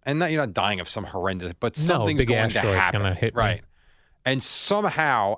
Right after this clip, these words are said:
Speaker 1: Al's boring tweets finds out from Jerry Seinfeld.
Speaker 2: Right.
Speaker 1: That's how
Speaker 2: Jerry
Speaker 1: this happened.
Speaker 2: Seinfeld
Speaker 1: You
Speaker 2: would
Speaker 1: guys
Speaker 2: know
Speaker 1: are
Speaker 2: this.
Speaker 1: tight.
Speaker 2: He gives me the
Speaker 1: You
Speaker 2: information.
Speaker 1: don't tell anybody. You wanna, you don't wanna create just massive
Speaker 2: Chaos.
Speaker 1: panic.
Speaker 2: Right.
Speaker 1: What would you do?
Speaker 2: I would, uh, eat a lot of black and white cookies.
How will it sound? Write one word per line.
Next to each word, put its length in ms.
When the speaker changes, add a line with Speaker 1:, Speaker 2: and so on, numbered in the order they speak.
Speaker 1:
Al's 320
boring 420
tweets 280
finds 220
out 120
from 100
Jerry 240
Seinfeld. 320
Speaker 2:
Right. 420
Speaker 1:
That's 220
how 80
Speaker 2:
Jerry 180
Speaker 1:
this 120
happened. 220
Speaker 2:
Seinfeld 120
Speaker 1:
You 60
Speaker 2:
would 80
Speaker 1:
guys 220
Speaker 2:
know 80
Speaker 1:
are 60
Speaker 2:
this. 80
Speaker 1:
tight. 80
Speaker 2:
He 140
gives 280
me 140
the 120
Speaker 1:
You 80
Speaker 2:
information. 360
Speaker 1:
don't 100
tell 140
anybody. 320
You 60
wanna, 260
you 100
don't 220
wanna 160
create 540
just 260
massive 680
Speaker 2:
Chaos. 220
Speaker 1:
panic. 480
Speaker 2:
Right. 480
Speaker 1:
What 120
would 140
you 60
do? 160
Speaker 2:
I 100
would, 180
uh, 120
eat 160
a 60
lot 200
of 100
black 280
and 80
white 220
cookies. 460